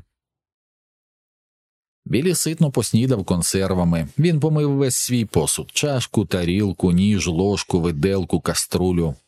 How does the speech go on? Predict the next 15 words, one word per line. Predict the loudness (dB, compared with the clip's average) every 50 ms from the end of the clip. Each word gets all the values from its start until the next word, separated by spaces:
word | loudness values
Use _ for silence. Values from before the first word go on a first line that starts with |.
| _ _
і | -4 -2
поставив | 0 -2 -2 -2 -2 -2 -2 0 0 0 0
їх | 0 -2 -2 -2 0 0
на | 0 0
місце. | -2 -4 -4 -4 -4 -4 -6 -8 -10 -12 _ _ _ _ _ _ _ _ _ _
Після | -4 -2 0 0 0
того | 0 0 0 2 2 0
він | 0 0 0 0
поробив | 0 0 0 2 2 2 2 2 0 -2
вправи, | -2 -2 -4 -2 -2 -2 -2 0 0 0
яких | 0 0 0 -2 0 0 0
його | 0 2 2 2
навчили | 2 2 0 0 -2 0 0 2 2
у | 2 2 2
війську: | 2 2 2 0 0 -2 -4 -2 -2 -2 -4